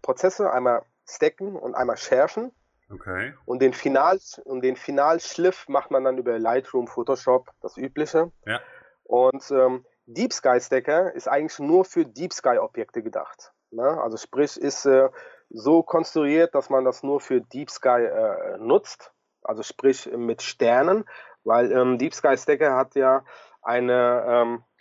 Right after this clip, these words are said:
Speaker 1: ich sag mal, wie soll ich das erklären, eine Stack-Funktion, er nutzt die Sterne als Referenz.
Speaker 2: Okay,
Speaker 1: Ja,
Speaker 2: das
Speaker 1: also
Speaker 2: heißt
Speaker 1: wenn ich so eine Deep Sky Aufnahme mache, das heißt, wenn ich so eine Deep Sky Aufnahme mache, habe ich meistens Tausende oder, äh, Hunderte Sterne im Hintergrund.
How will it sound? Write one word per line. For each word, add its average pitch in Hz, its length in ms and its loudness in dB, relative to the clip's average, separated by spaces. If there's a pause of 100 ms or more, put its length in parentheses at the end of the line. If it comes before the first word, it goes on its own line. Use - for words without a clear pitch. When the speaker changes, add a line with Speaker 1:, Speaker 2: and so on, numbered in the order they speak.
(520)
Speaker 1:
ich 120 120 -14
sag 123 160 -2
mal, 120 140 0
wie 120 60 -4
soll 123 160 0
ich 123 80 -8
das 120 100 -10
erklären, 123 420 0
eine 120 240 -4
Stack-Funktion, 160 1700 0 (340)
er 127 160 0
nutzt 143 320 2
die 139 80 -2
Sterne 147 420 2
als 123 220 0
Referenz. 107 640 -4 (540)
Speaker 2:
Okay, 95 320 -6
Speaker 1:
Ja, 131 60 4
Speaker 2:
das 135 80 4
Speaker 1:
also 120 160 2
Speaker 2:
heißt 110 100 2
Speaker 1:
wenn 127 80 2
ich 127 80 -6
so 135 100 -6
eine 120 120 0
Deep 131 180 -6
Sky - 120 0
Aufnahme 135 560 0
mache, 147 340 -4 (1500)
das 123 160 -8
heißt, 143 240 0
wenn 135 100 -4
ich 131 80 -8
so 143 80 -8
eine 127 80 -4
Deep 131 160 -12
Sky - 140 0
Aufnahme 131 420 2
mache, 139 140 2
habe 123 160 0
ich - 80 -20
meistens 123 500 -6
Tausende 131 540 -2
oder, 113 260 -2
äh, 107 640 -2
Hunderte 123 540 0
Sterne 143 420 2
im 117 100 -4
Hintergrund. 117 600 -4